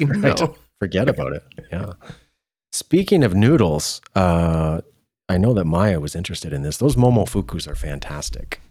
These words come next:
Speaker 1: Okay.
Speaker 2: I'm not sure if you're familiar with this noodle brand.
Speaker 1: No.
Speaker 2: Um, yeah, Momofuku. I'll send you a link. And, uh, you know, you order 'em on the internet and they show up and it's a big box of instant noodles. Ah, who cares?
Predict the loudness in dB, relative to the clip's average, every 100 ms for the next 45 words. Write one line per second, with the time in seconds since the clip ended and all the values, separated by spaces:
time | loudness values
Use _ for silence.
0 | _ _ _ -8 -8 -10 _ -2 -2 -2
1 | -4 -6 -6 -2 0 0 -4 -6 -10 -6
2 | -4 -4 -4 -6 -6 -8 -10 -16 _ _
3 | -8 -4 -2 -4 -8 _ -18 -18 -20 -20
4 | -20 _ _ _ -8 -4 -2 -4 -6 -8
5 | -12 -18 _ _ -8 -6 -2 0 2 2
6 | 0 -6 -6 -6 -6 -8 _ _ -8 -6
7 | -2 0 2 2 0 -2 -12 _ 2 2
8 | 2 2 2 2 0 -2 2 4 4 4
9 | 4 2 2 0 0 -2 -4 -6 -8 _
10 | _ -12 -10 -8 -6 -6 -6 -8 -10 -10
11 | -10 -6 -6 -4 -8 -12 -12 -8 -8 -8
12 | -8 -8 -8 -14 -18 _ -6 -4 -2 -4
13 | -6 -10